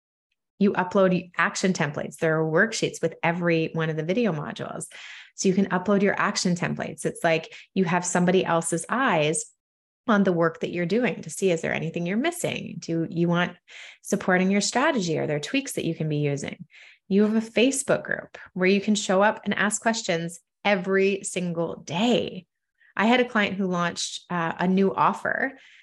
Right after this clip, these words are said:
and she showed up in the middle of her launch because her launch was about two weeks. She was showing up inside that Facebook group almost daily to break down what was happening. She closed the launch with four times more people than she had in her initial signups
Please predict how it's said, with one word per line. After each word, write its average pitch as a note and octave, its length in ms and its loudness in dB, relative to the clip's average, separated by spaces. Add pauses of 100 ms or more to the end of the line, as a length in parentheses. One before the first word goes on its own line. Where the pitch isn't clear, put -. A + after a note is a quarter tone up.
(160)
and G#3 140 2
she B3+ 160 -2
showed A3+ 260 2
up F#3 120 0
in G3+ 100 0
the G3 80 0
middle A3 260 0
of A3+ 120 -6
her F3+ 120 -2
launch F#3+ 540 -4
because F3 260 -6
her F#3 120 0
launch E3 220 0
was F3 140 -2
about E3+ 220 0
two A3+ 180 0
weeks. C4+ 320 -2
She B3 80 -2
was D4+ 160 -2
showing D4 240 0
up F#3+ 220 -2
inside A3 400 4
that - 160 -4
Facebook C#4+ 340 -4
group E3+ 280 -2 (440)
almost A3+ 580 2
daily F#3+ 420 4
to - 60 -4
break D3+ 260 -2
down D3 180 -2
what D3 100 -6
was - 120 -12
happening. - 540 -6 (840)
She G#3+ 140 -2
closed A#3 380 2
the A#3+ 80 0
launch F3+ 360 -2
with F3 220 -6 (100)
four G3+ 200 2
times F#3 340 0
more E3 140 0
people E3+ 380 2
than E3 200 2 (320)
she F#3+ 140 -2
had E3 240 2
in E3 120 2
her D#3 140 2
initial D3+ 300 -6
signups - 680 -4